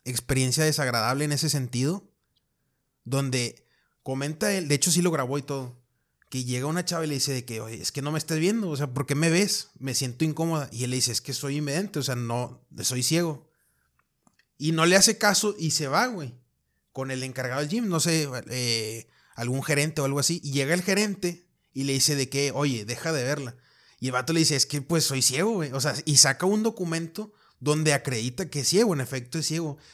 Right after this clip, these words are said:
Güey, ya es ridículo, o sea, es in-, es impresionante, ya es una falta de re-, de respeto, güey. Imagínate, güey, ¿tú qué sentirías, güey? Si tienes un amigo o incluso que seas tú, güey,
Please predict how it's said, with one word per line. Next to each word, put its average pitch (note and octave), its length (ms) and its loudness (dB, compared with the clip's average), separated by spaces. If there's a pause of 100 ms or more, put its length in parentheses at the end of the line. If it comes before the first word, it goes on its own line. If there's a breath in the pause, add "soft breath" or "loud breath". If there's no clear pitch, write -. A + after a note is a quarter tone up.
Güey, D3 280 0 (200 soft breath)
ya C#3 240 0
es D#3+ 220 4
ridículo, F3 500 0
o B2 40 -2
sea, B2 200 -4
es B2 240 -2
in-, F3+ 300 -4
es B2+ 160 -2
impresionante, E3+ 640 0
ya D3+ 100 2
es - 100 -2
una G3+ 140 0
falta F3+ 320 -2
de G3 60 0
re-, D#3+ 180 -4
de C3 200 -2
respeto, C3+ 640 -6
güey. C3 160 -4
Imagínate, F#3+ 500 -4
güey, G#3+ 160 -2
¿tú F3+ 180 -2
qué A#3+ 100 -2
sentirías, F#3 580 0
güey? G#3+ 180 -10 (400 soft breath)
Si C#3 120 -8
tienes E3 280 2
un G3+ 100 4
amigo F3+ 460 4
o D#3+ 100 2
incluso D#3 340 2
que F#3 120 -4 (180)
seas E3 340 2
tú, F3 180 4
güey, G3+ 260 -2